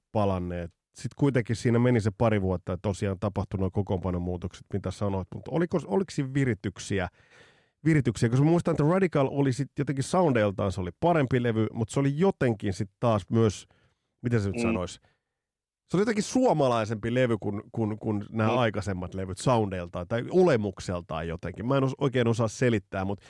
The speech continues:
Speaker 1: oliko sillä sitten sen teidän sieltä paluun jälkeen niin, niin puheita, että ette olisitte lähteneet, lähteneet takaisin esimerkiksi länsirannikolle?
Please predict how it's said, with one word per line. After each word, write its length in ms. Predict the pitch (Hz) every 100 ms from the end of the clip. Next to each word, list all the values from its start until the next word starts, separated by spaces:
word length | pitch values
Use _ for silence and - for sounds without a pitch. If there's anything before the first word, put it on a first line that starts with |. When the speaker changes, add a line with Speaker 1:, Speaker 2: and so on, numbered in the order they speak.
| - - -
Speaker 1:
oliko 200 | 220 -
sillä 400 | 214 180 139 117
sitten 380 | 131 147 - 123 -
sen 240 | 147 131 -
teidän 200 | 127 127 120
sieltä 280 | - 139 104 -
paluun 340 | 143 113 95
jälkeen 540 | 87 87 - 92 85
niin, 220 | 87 85 85 - - - _ _ _ _
niin 220 | - 104 92
puheita, 540 | 107 101 90 90 85
että 220 | 85 - 95
ette 220 | 95 101
olisitte 280 | 87 - 95
lähteneet, 560 | 98 - 95 78 85 - _ _ -
lähteneet 520 | 113 107 - 85 87 -
takaisin 440 | 98 80 87 82
esimerkiksi 280 | 85 90 90
länsirannikolle? 720 | 80 90 - - 147 190